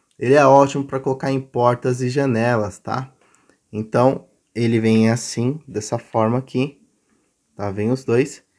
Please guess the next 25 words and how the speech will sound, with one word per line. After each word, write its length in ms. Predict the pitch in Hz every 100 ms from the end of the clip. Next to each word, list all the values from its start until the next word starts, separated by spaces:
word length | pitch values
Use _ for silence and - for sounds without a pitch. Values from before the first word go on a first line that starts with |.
| _ -
E 300 | 123 175 190
assim 320 | 131 135 165
que 80 | 165
a 60 | 156
porta 420 | - 135 147 147
ou 60 | 120
a 20 |
janela 380 | 127 120 110 110
for 180 | -
abrir, 500 | 175 175 165 196 - _ _ _ _ _ _ _ _ _ _
ele 180 | 123 123
vai 180 | 127 127
identificar 840 | 131 135 135 - 175 - 131 147 -
e 80 |
vai 160 | 135 139
enviar 380 | 139 139 135 135
o 40 |
sinal 480 | 135 139 131 131 -
pra 180 | - 156
central. 760 | 165 - 190 - 104 98 85 -
E 200 | 175 240
para 380 | 226 - 156 156
não 140 | 165
ter 160 | 170 160
barulho 500 | 165 151 147 160